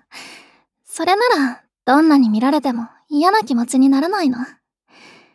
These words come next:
こうして、君とのご縁も結んでくれたわけだし。ね。<laughs> 素直でよろしい？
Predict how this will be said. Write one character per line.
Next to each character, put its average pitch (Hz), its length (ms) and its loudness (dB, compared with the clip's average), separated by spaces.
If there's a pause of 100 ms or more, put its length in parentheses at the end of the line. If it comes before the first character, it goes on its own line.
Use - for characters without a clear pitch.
(460)
こ 262 280 2
う 262 40 2
し - 140 -10
て、 269 80 -6 (540)
君 311 260 -2
と 359 100 2
の 277 140 0
ご 226 140 -4
縁 269 200 4
も 220 80 0
結 214 260 -6
ん 330 40 -2
で 349 80 -2
く 370 100 -6
れ 359 80 0
た 381 120 -2
わ 381 100 -4
け 339 100 -6
だ 247 120 -10
し。 - 260 -12 (400)
ね。 - 300 -16 (2750)
<laughs> - 640 -16 (1120)
素 - 220 -4
直 285 300 2
で 214 120 -12
よ 226 140 -4
ろ 339 100 0
し 359 140 -8
い？ 403 40 -4